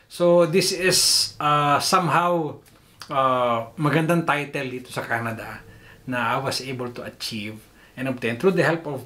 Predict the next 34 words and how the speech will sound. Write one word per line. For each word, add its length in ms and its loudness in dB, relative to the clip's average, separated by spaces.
people 320 -2
surrounding 560 -2
me. 400 -6
Yung 320 -8
previous 400 -2
boss 240 0
ko, 400 -2
maraming 320 -6
salamat 720 0
sa 160 -18
pagtulong. 800 -2
Yung 160 -10
misis 320 -2
ko 240 -2
is 80 -2
supporting 480 -4
me 80 2
while 240 0
I'm 160 -2
studying 480 -4
here. 400 -4
Yung 80 -6
mga 160 -2
nagdadasal 320 -2
sa 160 0
akin, 160 0
mga 160 -2
kamag-anak, 640 -6
mga 160 -6
kaibigan, 560 -6
maraming 240 -8
salamat 160 -6
sa 80 -6
mga 180 -4